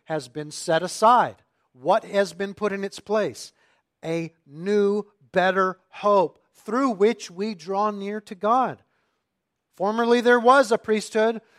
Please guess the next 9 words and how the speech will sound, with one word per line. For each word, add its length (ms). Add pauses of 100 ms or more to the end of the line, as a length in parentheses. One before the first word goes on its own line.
(140)
there 160
were, 280
there 160
were 180
sacrifices, 880 (200)
there 100
was 180
law, 460 (140)
covenant. 520